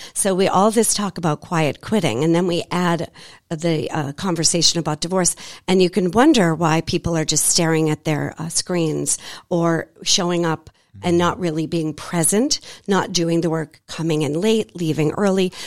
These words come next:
Many of those reasons are very needed or warranted based on the stress of divorce.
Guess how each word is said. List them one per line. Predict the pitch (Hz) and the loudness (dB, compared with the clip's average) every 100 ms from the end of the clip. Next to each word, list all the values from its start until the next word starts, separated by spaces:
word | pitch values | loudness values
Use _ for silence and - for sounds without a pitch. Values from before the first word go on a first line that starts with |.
| - 233 | -8 0
Many | 330 440 | 4 4
of | 269 | 4
those | 190 170 160 | 2 2 2
reasons | 170 170 160 | 0 2 2
are | 156 | 0
very | 160 160 175 165 - - | 0 0 2 0 -4 -18
needed | - 190 185 202 156 | -4 0 2 2 0
or | 156 | -2
warranted | 147 165 175 208 185 143 - | -4 -2 0 0 -2 -4 -6
based | 151 156 - | -6 -6 -6
on | 147 151 | -8 -4
the | 139 | -2
stress | - 156 151 156 | -2 -2 -4 -4
of | 143 | -6
divorce. | 147 208 240 151 | -8 -4 -4 -4